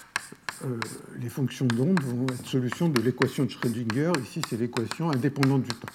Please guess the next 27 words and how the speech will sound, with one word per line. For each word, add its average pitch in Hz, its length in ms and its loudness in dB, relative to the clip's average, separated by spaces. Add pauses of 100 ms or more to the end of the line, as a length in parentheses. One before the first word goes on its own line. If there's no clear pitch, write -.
Alors, 117 180 -4
on 107 60 -8
reviendra 113 320 0
dessus. 117 340 -2
Donc, - 1200 -8
ça, 196 140 2
c'est 165 340 -4 (160)
le 123 60 -6
système 175 520 -2 (360)
pur, 135 280 -2 (880)
un, - 40 -14
un 127 580 -10
réseau 131 300 6
régulier. 127 640 2
Et 120 80 2
c'est, - 180 -12
c'est - 180 -10
un 107 60 -6
sujet 123 380 -6
qui 143 100 -10
a 101 40 -4
été, 101 240 -8 (260)
qui, - 100 -10
qui - 200 -14
est - 200 -16
très - 260 -14
bien 113 200 -6